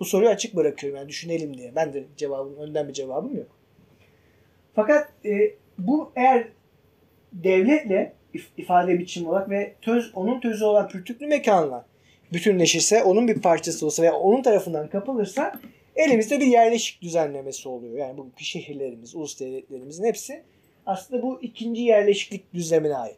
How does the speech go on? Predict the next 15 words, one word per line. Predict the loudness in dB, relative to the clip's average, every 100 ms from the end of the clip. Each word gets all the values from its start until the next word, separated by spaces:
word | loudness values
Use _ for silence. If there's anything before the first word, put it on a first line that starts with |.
| _
değil | 0 0
mi? | 0 _
Hepsinde | 0 0 -2 -2
bu | -2
var. | -8 -12 _ _ _ _ _
Bugün | 0 6
her | 6
yerde | 6 4 2 0
bunları | 0 -2 -2
görebilirsiniz. | -4 -6 -10 -2 2
Delikli | 2 0
mekan | -10 -8 -6 -6
ve |
seyyar | -2 4 6 6
madencilik | 4 2 2 -2 -6 -10